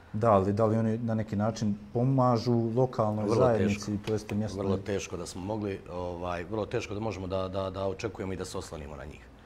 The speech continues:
Speaker 1: Da. E, što se tiče pitanja, to je to. Ja bih da, da vam se zahvalim što ste se odazvali pozivu, što smo odgovarali na, na pitanja građana.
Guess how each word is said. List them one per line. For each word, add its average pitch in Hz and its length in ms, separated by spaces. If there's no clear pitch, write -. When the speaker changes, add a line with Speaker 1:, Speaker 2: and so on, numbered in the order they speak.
Speaker 1:
Da. 92 240
E, - 40
što - 220
se 117 140
tiče 208 320
pitanja, 165 800
to 160 200
je 120 60
to. 180 380
Ja 147 200
bih 135 240
da, 123 140
da 123 240
vam 113 120
se 110 140
zahvalim 147 640
što 117 220
ste 104 300
se 104 160
odazvali 104 400
pozivu, 139 340
što - 160
smo 117 240
odgovarali 120 600
na, 107 220
na 107 120
pitanja 110 460
građana. 151 600